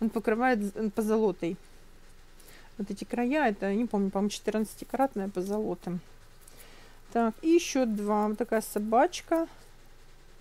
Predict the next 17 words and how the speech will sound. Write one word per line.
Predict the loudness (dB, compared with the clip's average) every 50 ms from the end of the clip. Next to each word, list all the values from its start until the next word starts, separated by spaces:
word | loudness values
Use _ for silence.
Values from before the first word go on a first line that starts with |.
| -20 -20 -20 -20 -20 -12 -10
Подвесочка. | -10 -8 -6 -4 -4 -2 -2 -4 -4 -6 -10 -10 -10 -6 -6 -6
Че-то | -6 -6 -8 -8 -8
это | -8 -10 -10
похоже | -12 -10 -6 -6 -4 -2 0
на | 0 0 0
Детсу | 0 -2 -4 -4 -6 -4
двадцать | -4 -4 -4 -6 -8 -16
пять, | -8 -4 -4 -4 -4 -4
наверное, | -4 -4 -4 -4 -4 -6
серебро. | -6 -4 -2 -2 -2 0 0 0 -2 -2 -4 -6 -12 -14 -20 -20 -20 -18 -10 -4
Так, | -2 0 0 0 -4 -6 -14 -6
и | -2 0 2 4 4 2 0 -2 -6 -12 -20 -20 -20 -20 -20 -20 -20 -20 -20 -20 -20 -20 -20 -20 -20 -20 -20 -20 -20 -20 -20 -20 -20 -20 -20 -20 -20 -20 -14 -4
Микки | -2 0 2 2 0 -2 -2 -2
Маус. | -2 0 0 0 0 -2 -4 -6 -8 -10 -14 -14 -14 -14 -14 -16 -16 -18 -20 -20 -20 -20 -20 -20 -20 -20 -20 -20 -20 -20 -20 -20 -20 -20 -20 -20 -20 -20 -20 -20 -20 -20 -20 -20 -20 -20 -20 -20 -20 -20 -20 -16 -14
Это | -14 -12 -10 -10
что-то | -6 -4 -6 -4 -4 -6
детское. | -4 -2 -2 -4 -4 -6 -16 -14 -12 -10 -10 -10